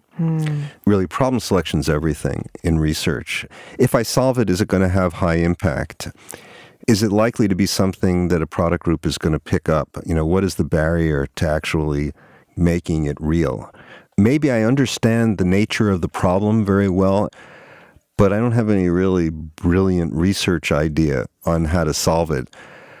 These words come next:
Speaker 2: And sometimes I worry, you know, whether I'm just too far ahead of my time,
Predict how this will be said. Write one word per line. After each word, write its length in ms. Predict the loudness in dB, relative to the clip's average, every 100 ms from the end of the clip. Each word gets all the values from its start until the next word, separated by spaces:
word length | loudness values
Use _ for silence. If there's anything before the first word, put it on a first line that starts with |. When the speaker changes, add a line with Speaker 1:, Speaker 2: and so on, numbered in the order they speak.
| -20 _ _ 0
Speaker 2:
And 400 | 2 4 0 -2 _ _ _ -8
sometimes 440 | 0 0 2 2 2
I 60 |
worry, 280 | 2 2 4
you 60 | 2
know, 80 |
whether 220 | 2 2 2
I'm 120 | 2
just 220 | 0 -4 -10 -10
too 160 | 0 0
far 260 | 2 2 2
ahead 240 | 2 2
of 60 | 2
my 160 | 0
time, 500 | -2 0 0 0 -4